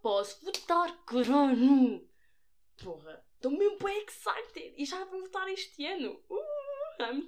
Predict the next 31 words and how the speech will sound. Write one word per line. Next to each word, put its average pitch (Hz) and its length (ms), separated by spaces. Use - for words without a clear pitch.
so... 277 140
Tipo, 254 160
era 196 200
bué 214 160
fixe 269 280
se 349 80
pudesse, 285 400
se 240 440
as 214 80
autárquicas, - 1500
é - 80
assim, 214 420
pá, 165 120
nunca 214 260
sei 202 140
como 180 160
é 170 40
que 170 60
se 180 80
diz 180 80
estas 170 240
palavras. 160 320
Sei 226 160
que 226 80
é 202 60
autárquicas, 220 800
autárquicas, 214 960
autarquias, 190 640
é 170 100
isso, 180 200
autarquias. 185 600